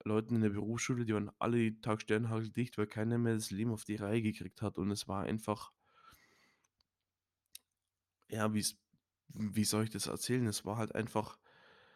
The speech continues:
so, in der Berufsschule waren in der Früh immer die ganzen Leute sternhagelprall gewesen einfach in der Früh.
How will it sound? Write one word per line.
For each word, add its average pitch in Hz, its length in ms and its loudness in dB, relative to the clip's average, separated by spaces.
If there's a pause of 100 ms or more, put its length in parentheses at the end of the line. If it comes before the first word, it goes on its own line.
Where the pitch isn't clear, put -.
(340)
so, 117 260 0
in 131 60 4
der 117 60 4
Berufsschule 117 720 0
waren 110 320 2
in 117 120 0
der 107 100 0
Früh 120 340 -2
immer 123 380 0 (160)
die 107 80 -6
ganzen 107 340 -2
Leute 110 340 0
sternhagelprall 127 880 -2
gewesen 104 420 2
einfach - 360 -6
in 98 100 -2
der 98 100 -4
Früh. 101 300 0